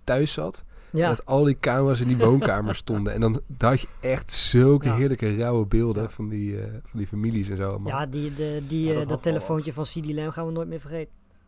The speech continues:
Speaker 1: Ja, dat is toch schitterend.
Speaker 3: <laughs>
Speaker 1: Ja, ik, eigenlijk vind ik gewoon dat we terug moeten naar dat
Speaker 2: <laughs>
Speaker 1: concert. Mark, wat was jouw, eh, favoriete moment van de afgelopen dagen?
Speaker 3: Eh, mijn moment is, eh,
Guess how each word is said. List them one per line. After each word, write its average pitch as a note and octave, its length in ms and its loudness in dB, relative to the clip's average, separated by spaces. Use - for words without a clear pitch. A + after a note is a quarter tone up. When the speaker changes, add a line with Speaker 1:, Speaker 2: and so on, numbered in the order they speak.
Speaker 1:
Ja, F2 460 -8
dat F#2 120 -10
is F#2 100 -12
toch - 160 -14
schitterend. A2 720 -4
Speaker 3:
<laughs> G2+ 60 -12
Speaker 1:
Ja, G#2+ 120 -14
ik, A2+ 200 -10
eigenlijk A#2 380 -4
vind A2+ 140 0
ik A2 60 0
gewoon A2+ 180 2
dat A2 140 0
we A2+ 200 -2
terug C3 220 0
moeten A#2+ 180 4
naar G#2+ 100 4
dat A2 220 2
Speaker 2:
<laughs> - 40 0
Speaker 1:
concert. - 400 -6
Mark, A#2+ 260 4
wat C3 100 2
was B2+ 120 4
jouw, B2+ 340 4
eh, A#2+ 240 -2
favoriete A#2+ 640 -2
moment A#2+ 420 0
van A2+ 120 -6
de A2+ 60 -8
afgelopen A#2 320 -8
dagen? A#2 320 -6
Speaker 3:
Eh, B2+ 680 -4
mijn B2 320 -6
moment C3 380 -6
is, - 200 -10
eh, A#2 60 -8